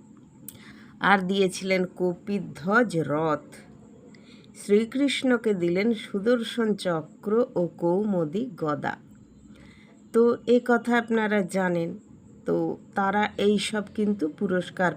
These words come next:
পেলেন। তারপর তারা কি করলেন? তারপর তারা গিয়েছিলেন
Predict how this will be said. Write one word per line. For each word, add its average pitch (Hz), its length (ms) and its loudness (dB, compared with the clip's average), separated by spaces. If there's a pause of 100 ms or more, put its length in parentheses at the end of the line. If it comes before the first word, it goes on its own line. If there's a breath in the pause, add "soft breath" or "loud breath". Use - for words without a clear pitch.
পেলেন। 156 340 -2 (640)
তারপর 208 580 2 (180)
তারা 196 220 2
কি 190 240 -4
করলেন? 151 460 -2 (760)
তারপর 180 460 0 (120)
তারা 175 260 -2
গিয়েছিলেন 185 840 -2